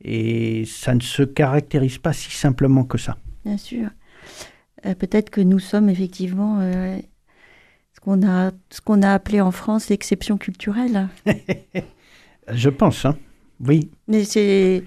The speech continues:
Speaker 1: Oui.
Speaker 2: je dis ça avec une petite dose d'humour, mais, euh, je,
Speaker 1: Mais
Speaker 2: je
Speaker 1: je
Speaker 2: pense qu'il y a un vrai fond. Il y a
Speaker 1: Oui.
Speaker 2: un vrai fond, voilà.
Speaker 1: Je, je partage totalement votre point de vue.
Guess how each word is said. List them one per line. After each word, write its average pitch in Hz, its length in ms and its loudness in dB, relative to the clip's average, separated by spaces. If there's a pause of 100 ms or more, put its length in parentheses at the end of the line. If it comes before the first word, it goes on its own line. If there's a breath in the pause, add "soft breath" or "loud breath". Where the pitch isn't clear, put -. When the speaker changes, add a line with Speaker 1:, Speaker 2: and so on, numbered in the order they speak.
(160 loud breath)
Speaker 1:
Oui. 151 160 6
Speaker 2:
je 170 80 -4
dis 208 160 2
ça 220 220 4
avec 190 280 0
une 190 160 -2
petite 185 340 -6
dose 190 220 2
d'humour, 233 360 6
mais, 196 280 6
euh, 170 500 2
je, 165 140 -6 (960 soft breath)
Speaker 1:
Mais 117 140 -2
Speaker 2:
je 120 100 4
Speaker 1:
je 123 80 2
Speaker 2:
pense 220 200 4
qu'il 202 260 4
y 196 60 6
a 180 160 6
un 180 40 2
vrai 190 220 0
fond. 208 340 0 (160)
Il 208 80 -8
y 196 40 0
a - 20 2
Speaker 1:
Oui. 190 80 2
Speaker 2:
un 190 100 2
vrai 185 200 -2
fond, 180 320 -2
voilà. 175 160 0
Speaker 1:
Je, 104 220 -2
je 107 160 -4
partage 123 480 -4
totalement 123 440 0
votre 107 260 -8
point 113 200 -8
de 120 80 -4
vue. 98 120 -12